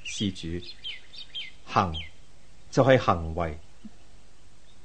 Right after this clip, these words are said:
行為活動時時都有㗎啦。好似你做家務、煮飯、買餸、打掃地方、洗衣服、湊兒女等等，呢啲都係行為嚟。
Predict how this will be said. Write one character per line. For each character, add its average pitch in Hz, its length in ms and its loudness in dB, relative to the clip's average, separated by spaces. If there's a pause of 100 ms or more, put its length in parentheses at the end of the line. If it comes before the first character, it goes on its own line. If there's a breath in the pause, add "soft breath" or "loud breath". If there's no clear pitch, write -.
(140)
行 117 300 6
為 110 140 10
活 117 200 4
動 120 420 4 (300)
時 92 240 -2
時 90 220 -4
都 170 120 2
有 107 240 4
㗎 117 100 2
啦。 151 100 0 (1300)
好 170 140 6
似 139 220 6
你 143 140 10
做 120 160 6
家 160 360 6
務、 98 360 6 (500)
煮 - 160 -4
飯、 117 520 6 (120)
買 95 260 2
餸、 107 460 2
打 113 220 0
掃 117 240 6
地 87 220 0
方、 117 340 8 (400)
洗 - 200 -2 (100)
衣 160 300 6
服、 110 160 6 (460)
湊 139 240 10
兒 87 240 0
女 87 200 2
等 107 200 4
等， 98 140 0 (800)
呢 202 120 6
啲 226 120 8
都 233 120 6
係 143 120 10
行 80 300 -2
為 80 180 -4
嚟。 76 80 -6